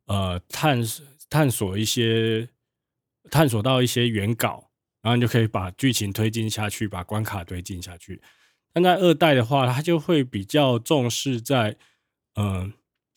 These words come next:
更多探索跟你怎么去连接这些线索上面，才能把剧情做更进一步的推进。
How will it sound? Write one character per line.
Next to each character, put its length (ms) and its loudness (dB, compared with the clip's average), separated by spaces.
更 280 8
多 320 6
探 340 2
索 300 -6
跟 600 -4
你 120 0
怎 120 0
么 120 -2
去 120 0
连 300 -2
接 180 0
这 120 0
些 160 0
线 280 2
索 280 -8
上 200 -6
面， 220 -10
才 220 4
能 180 2
把 320 -8
剧 200 2
情 260 -6
做 380 -4
更 180 4
进 200 0
一 40 -2
步 180 -6
的 100 -4
推 280 -6
进。 240 -10